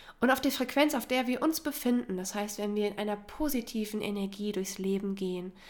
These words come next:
ziehen wir genau diese positive Energie auch an. Wenn wir ständig schlechte Gedanken haben und grübeln und in, wieder in diesem Fixed Mindset sind, dass hier eh nichts klappt und wir auch nichts schaffen können, Karma eh nicht auf unserer Seite ist, das Universum gegen uns spielt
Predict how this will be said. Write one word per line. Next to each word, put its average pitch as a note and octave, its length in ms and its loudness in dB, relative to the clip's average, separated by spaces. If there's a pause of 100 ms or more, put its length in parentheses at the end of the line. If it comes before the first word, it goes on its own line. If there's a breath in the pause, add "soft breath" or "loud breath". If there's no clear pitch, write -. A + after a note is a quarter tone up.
(200 loud breath)
ziehen C4+ 500 4
wir G#3+ 140 2
genau G3 360 2
diese G#3+ 240 -2
positive G#3+ 640 -4
Energie G3 560 -2
auch - 280 -6
an. F3+ 300 -4 (1000 loud breath)
Wenn C#4 140 10
wir E4 100 10
ständig A#3+ 520 6
schlechte B3 380 4
Gedanken G3+ 520 4
haben F#3 480 0
und G#3 300 0
grübeln F#3+ 720 4
und G3 400 0 (200)
in, G#3+ 200 0
wieder A#3 180 2
in A3 60 4
diesem G#3 240 2
Fixed G3 400 -4
Mindset G#3 540 0
sind, G3 180 -2
dass F#3+ 140 -4
hier G3+ 80 -2
eh A#3+ 140 2
nichts A3 360 -2
klappt G#3 300 -2
und G3 100 -2
wir F#3 80 -2
auch F#3+ 60 0
nichts G#3 240 -2
schaffen G#3+ 380 0
können, F#3+ 440 2
Karma G#3 540 10
eh G#3+ 140 6
nicht G#3+ 160 4
auf - 100 -2
unserer F#3+ 260 4
Seite F#3+ 380 2
ist, G3+ 260 2
das G3 80 -4
Universum G#3 600 4
gegen B3 300 2
uns A3 200 4
spielt B3 480 0